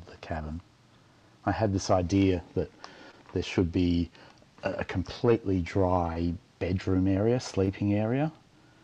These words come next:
and then a, a vestibule between the,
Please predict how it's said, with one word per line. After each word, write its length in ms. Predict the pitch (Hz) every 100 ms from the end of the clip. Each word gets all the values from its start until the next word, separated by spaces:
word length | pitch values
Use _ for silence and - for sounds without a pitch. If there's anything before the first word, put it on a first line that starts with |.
| -
and 200 | 82 82
then 240 | 80 85 82
a, 120 | 80 95
a 60 |
vestibule 800 | 78 95 90 - 85 80 78 76
between 960 | 80 82 - 90 87 82 82 78 78 76
the, 100 | 87